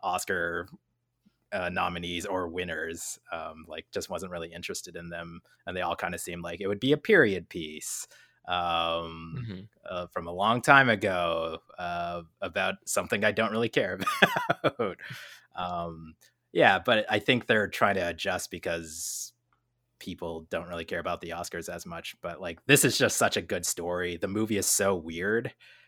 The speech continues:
Speaker 1: um, and, like, organically grew. Like, it was, like, a small budget. It wasn't, like, crazy millions, millions of dollars. And they were just, like, really, really innovative in how they made it. And it's just like, yeah, like, exactly that. It's a comeback story.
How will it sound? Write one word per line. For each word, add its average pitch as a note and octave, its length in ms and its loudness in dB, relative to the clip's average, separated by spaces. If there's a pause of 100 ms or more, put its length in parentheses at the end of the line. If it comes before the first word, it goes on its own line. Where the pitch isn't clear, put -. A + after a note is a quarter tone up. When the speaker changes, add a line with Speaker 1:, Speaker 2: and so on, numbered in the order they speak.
(140)
Speaker 1:
um, E2 720 -2 (120)
and, E2+ 280 -4
like, E2 500 -8
organically F#2+ 640 -2
grew. F2+ 580 -4
Like, E2+ 300 -10 (140)
it - 80 -6
was, E2+ 140 -6
like, D#2+ 180 -6
a F#2 60 -8
small G2+ 320 2
budget. E2+ 420 -2
It F2 80 -6
wasn't, F2+ 220 -6
like, D#2+ 120 -10 (400)
crazy E2+ 460 -6
millions, E2+ 480 -10
millions E2+ 340 -8
of D#2 100 -12
dollars. D#2+ 500 -12
And D#2 300 -14 (640)
they G2 100 2
were F2+ 120 2
just, F#2 180 -2
like, F2 220 -2
really, G2+ 220 2
really F#2+ 180 -2
innovative F2 480 -4
in D#2+ 60 -4
how F2+ 160 -2
they F#2 120 -2
made D#2+ 280 -4
it. A2+ 100 4
And F#3 120 12
it's E3+ 60 4
just G#3+ 140 6
like, E3+ 120 6
yeah, F#2+ 180 4
like, G#2 200 -2
exactly F#2 380 -4
that. E2 200 -10
It's - 120 -14
a F#2+ 60 -8
comeback G2 400 -2
story. E2 640 -4